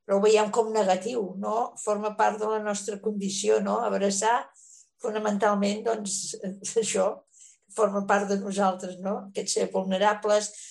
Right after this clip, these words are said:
que ens, ens, ens sentim afectats, ens sentim commoguts, precisament són les coses que, mm, treballades personalment,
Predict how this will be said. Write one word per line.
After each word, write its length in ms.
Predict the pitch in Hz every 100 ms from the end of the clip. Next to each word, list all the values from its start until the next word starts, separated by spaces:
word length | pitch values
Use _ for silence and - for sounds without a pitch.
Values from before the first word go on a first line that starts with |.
| - -
que 80 |
ens, 340 | 202 196 - -
ens, 380 | 196 196 196 -
ens 560 | 185 180 165 - - -
sentim 360 | 185 196 208
afectats, 680 | 196 196 196 - 214 220 -
ens 220 | 214 196 214 - _ -
sentim 320 | 180 202 196
commoguts, 1120 | 214 196 190 190 233 - - - - - - _
precisament 520 | 180 220 208 214 214
són 400 | - 220 214 196 - - _
les 200 | 202 202
coses 460 | - 220 220 240 254
que, 160 | - 226 202 - - _ 220
mm, 580 | 208 202 196 185 185
treballades 800 | - 190 190 185 208 220 220 180 -
personalment, 1040 | 196 190 - 185 180 180 202 202 202 196